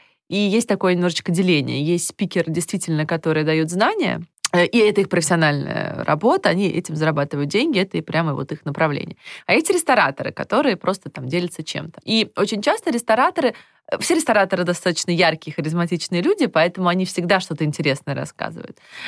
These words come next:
Но чаще это не содержит какой-то конкретной информации. Это какое-то такое, знаете, эгэгэй!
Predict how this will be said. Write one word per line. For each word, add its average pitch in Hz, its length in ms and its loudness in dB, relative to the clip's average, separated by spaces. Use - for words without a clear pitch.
Но 233 340 4
чаще 392 400 2
это 294 140 0
не 247 100 2
содержит 202 420 0
какой-то 180 380 -2
конкретной 175 460 -2
информации. 156 600 -2
Это 170 120 -4
какое-то 175 360 0
такое, 156 280 -2
знаете, 160 500 0
эгэгэй! 262 960 4